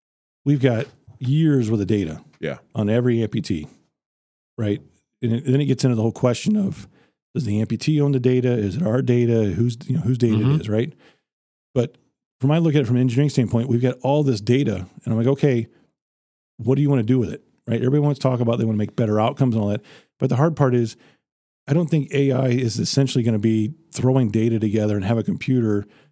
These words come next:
Speaker 1: just analyze looking for patterns,
Speaker 2: Mm-hmm.
Speaker 1: right? That's what I think a lot of the stock markets do. They're just trying to find some pattern that,
Speaker 3: Right.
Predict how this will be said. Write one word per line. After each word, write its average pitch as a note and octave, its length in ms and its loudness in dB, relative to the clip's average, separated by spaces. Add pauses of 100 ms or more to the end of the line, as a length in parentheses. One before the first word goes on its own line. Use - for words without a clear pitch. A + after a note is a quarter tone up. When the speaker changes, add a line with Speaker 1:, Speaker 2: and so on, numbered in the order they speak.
(140)
Speaker 1:
just A#2+ 200 -4
analyze A2 520 0
looking A2 180 -2
for - 120 -10
patterns, E2+ 560 -4
Speaker 2:
Mm-hmm. - 120 -8
Speaker 1:
right? B2 120 -4
That's - 160 -2
what C#3 80 4
I - 20 -2
think C3 160 2
a A#2+ 60 0
lot A#2 140 0
of A2 40 -2
the G#2 80 -2
stock - 320 -4
markets A2 320 -8
do. A2 120 -2
They're A#2 140 0
just C3 140 -4
trying B2 140 0
to G#2 40 -4
find A2 240 0
some A2+ 140 0
pattern A#2 400 0
that, F#2+ 180 -4 (120)
Speaker 3:
Right. G#2 280 0